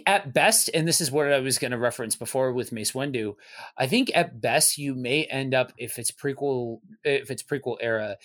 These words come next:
you fi-, you, you find somebody, if they're able to stay on, stay on the light side, you still end up with somebody who's going to tap into just ever so,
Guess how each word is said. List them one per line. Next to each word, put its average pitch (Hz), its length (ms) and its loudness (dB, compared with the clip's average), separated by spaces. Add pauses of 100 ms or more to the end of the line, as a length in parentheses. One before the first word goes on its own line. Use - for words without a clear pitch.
(220)
you 139 140 -4
fi-, 165 240 -2
you, 139 400 -4
you 135 300 -6
find 185 440 -2
somebody, 135 560 0
if 113 120 -8
they're 117 220 -4
able 160 340 0 (100)
to 120 400 -4 (880)
stay 196 360 4
on, 196 300 2
stay 196 300 4
on 208 120 2
the 170 80 0
light 147 240 4
side, 104 360 -2 (340)
you 180 260 4
still 214 640 4
end 170 180 4
up - 140 0
with 151 140 2
somebody 135 340 0
who's 123 160 -4
going 131 280 -2
to 120 100 -6
tap 123 300 0
into 113 640 -4
just 226 420 2
ever 269 340 4
so, 196 500 4